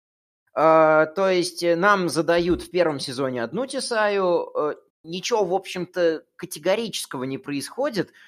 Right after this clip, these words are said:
Во втором сезоне у нас другая Тесая, вообще абсолютно, прям кардинально. Даже потеря близкого человека не могла так сказаться. Прям вот,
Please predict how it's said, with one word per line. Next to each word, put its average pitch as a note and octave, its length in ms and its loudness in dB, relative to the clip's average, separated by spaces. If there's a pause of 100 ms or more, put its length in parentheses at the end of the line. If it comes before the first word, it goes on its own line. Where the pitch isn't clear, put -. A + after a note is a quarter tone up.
(140)
Во C#3+ 100 -10
втором A3+ 360 -2
сезоне G#3 460 -2
у D#3+ 80 2
нас F#3 500 -2
другая C#3 540 2
Тесая, A2 520 -6
вообще C#3+ 300 -2
абсолютно, D#3 680 0
прям C#3 240 -6
кардинально. C3 760 -4 (260)
Даже E3+ 460 4 (100)
потеря F3+ 380 0
близкого D3 420 -8
человека E3 440 -6
не C3+ 140 -6
могла E3+ 400 2
так - 200 -10
сказаться. A2 600 -6 (300)
Прям E3+ 420 2
вот, F3+ 280 0